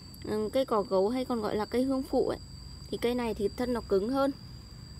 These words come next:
Ờ, so với cỏ bạc đầu thì thân nó cứng hơn và ở gốc nó có củ này. Cho nên là chính vì thế mà cây này rất là khó tiêu diệt. Ví dụ như vườn các bác mà có nhiều cây này thì rất là khó, rất là khó tiêu diệt luôn, tại vì cái củ của nó, ừm, ờ, ví dụ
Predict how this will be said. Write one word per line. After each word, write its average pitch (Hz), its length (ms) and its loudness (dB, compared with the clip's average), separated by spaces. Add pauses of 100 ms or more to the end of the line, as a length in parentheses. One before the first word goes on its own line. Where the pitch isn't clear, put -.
(160)
Ờ, 180 200 -2
so 240 180 -2
với 214 120 0
cỏ 175 180 0
bạc 175 200 -2
đầu 202 200 4
thì 185 60 -4
thân 233 220 -4
nó 208 180 -2
cứng 196 220 2
hơn 247 240 2
và 220 100 -2
ở 175 160 0
gốc 170 360 2
nó 208 100 -2
có 175 180 -4 (100)
củ 165 260 2
này. 196 160 2 (560)
Cho 214 60 -4
nên 220 220 0
là 180 500 0
chính 185 160 -2
vì 208 100 2
thế 190 220 2
mà 214 140 0
cây 214 200 0
này 202 160 2
rất 247 100 -2
là 262 80 0
khó 180 220 -6
tiêu 214 180 -2
diệt. 208 200 4 (440)
Ví 196 120 2
dụ 180 120 2
như 208 160 0
vườn 196 240 4
các 175 80 -2
bác 240 160 0
mà 226 140 2
có 165 200 -2
nhiều 202 260 2
cây 214 160 -2
này 208 280 -2
thì 180 120 -2
rất 247 120 -2
là 277 100 0
khó, 185 400 -6 (560)
rất - 80 -4
là 277 60 -2
khó 190 180 -4
tiêu 240 220 2
diệt 220 180 0
luôn, 220 200 0
tại - 100 -8
vì 196 120 -2
cái 202 180 0
củ 165 240 2
của 175 80 0
nó, 165 380 0 (680)
ừm, 190 300 0
ờ, 180 600 0
ví 202 140 2
dụ 220 160 2